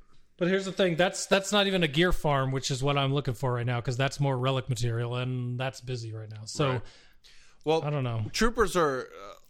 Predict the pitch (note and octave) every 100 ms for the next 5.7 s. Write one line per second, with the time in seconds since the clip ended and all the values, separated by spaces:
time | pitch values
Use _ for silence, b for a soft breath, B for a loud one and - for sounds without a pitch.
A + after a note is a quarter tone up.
0 | - B2 A#2 C3+ G3+ B3+ F#3 F3 C#3+ C3+
1 | A2+ C#3+ A#2+ - - F#2 D2+ - - -
2 | C#3 B2+ B2 A#2+ - - A#2 A2 A2+ G#2
3 | A2 G2+ - G#2+ F#2+ F#2 F#2+ - - C#3
4 | C3 C3+ D#3+ E3 D#3+ A2 - - - -
5 | _ _ - C3+ - G#2+